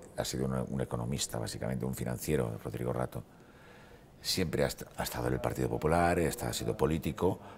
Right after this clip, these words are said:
pero su, su gran carrera han sido las finanzas. Yo me acuerdo, yo sé que en Salou toda su familia también tiene, él ha tenido siempre inversiones grandes. Y es un hombre que se ha movido en todos los campos,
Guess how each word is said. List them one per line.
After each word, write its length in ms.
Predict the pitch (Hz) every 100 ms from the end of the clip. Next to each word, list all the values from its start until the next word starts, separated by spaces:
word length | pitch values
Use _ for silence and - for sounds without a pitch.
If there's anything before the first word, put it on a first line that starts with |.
| -
pero 200 | 85 69
su, 220 | - 62 57 55 53
su 180 | 50 57
gran 240 | 53 55
carrera 460 | 62 65 57 58 58
han 80 | 65
sido 240 | - 65
las 160 | 87 -
finanzas. 600 | - - 127 - - - - - - - - - - - - - - - - - - - - - 69
Yo 280 | 64 60 60
me 120 | 53
acuerdo, 240 | - 62
yo 120 | 62
sé 140 | 60 73
que 120 | 76
en 80 | 73
Salou 520 | - 69 71 76 69
toda 220 | - 65
su 100 | 58
familia 440 | - 65 69 67 65
también 180 | 64
tiene, 300 | 64 65 64 64 - - -
él 80 | 80
ha 60 |
tenido 160 | 76 71
siempre 240 | 80 71
inversiones 580 | 73 65 - 73 71 67
grandes. 440 | 69 76 67 71 - - -
Y 60 |
es 60 | 131
un 80 | 165
hombre 160 | 160
que 60 | 135
se 100 | 135
ha 20 |
movido 260 | 131 143 147
en 100 | 135
todos 180 | 139 131
los 160 | 95
campos, 480 | - 139 - - -